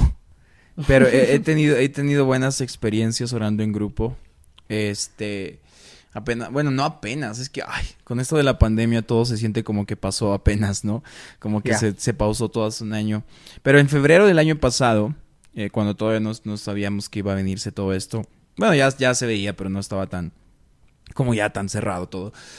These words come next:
Speaker 1: Teníamos reuniones presenciales y tuvimos una, tuvimos una reu-, una reunión de oración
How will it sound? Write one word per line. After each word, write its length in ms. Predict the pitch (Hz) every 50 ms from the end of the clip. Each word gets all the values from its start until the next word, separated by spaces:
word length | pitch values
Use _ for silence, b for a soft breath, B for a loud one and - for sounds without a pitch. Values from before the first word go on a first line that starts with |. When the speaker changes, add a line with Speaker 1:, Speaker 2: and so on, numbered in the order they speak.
| B B B
Speaker 1:
Teníamos 320 | 117 127 139 135 143 143
reuniones 280 | 139 127 123 123 123 -
presenciales 540 | 127 117 110 113 104 - 113 110 107 107
y 60 | 107 98
tuvimos 400 | - 117 123 131 139 143 - 160
una, 320 | 147 147 143 139 127 - B B B B B B
tuvimos 420 | - 139 135 143 160 175 170 -
una 240 | 175 165 160 165 160
reu-, 320 | 156 156 135 120 117 113 107
una 220 | 127 139 151 151
reunión 360 | 160 165 143 127 120 120 123
de 80 | 127 120
oración 520 | 107 101 101 - - 156 139 104 98 -